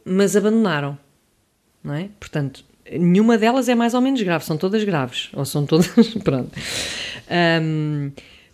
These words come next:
portanto, houve esta, há um medo muito grande da solidão. Porquê? Porque teve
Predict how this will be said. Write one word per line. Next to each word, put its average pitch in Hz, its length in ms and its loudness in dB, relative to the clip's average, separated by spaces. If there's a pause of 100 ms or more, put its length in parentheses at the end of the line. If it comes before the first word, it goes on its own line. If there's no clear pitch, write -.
portanto, 220 460 0
houve 208 180 0
esta, 226 420 0 (140)
há 196 120 2
um 214 140 4
medo 208 720 2
muito 190 400 2
grande 208 380 2
da 214 140 2
solidão. 226 680 0 (540)
Porquê? 180 520 -2 (140)
Porque - 240 -4 (140)
teve 190 420 2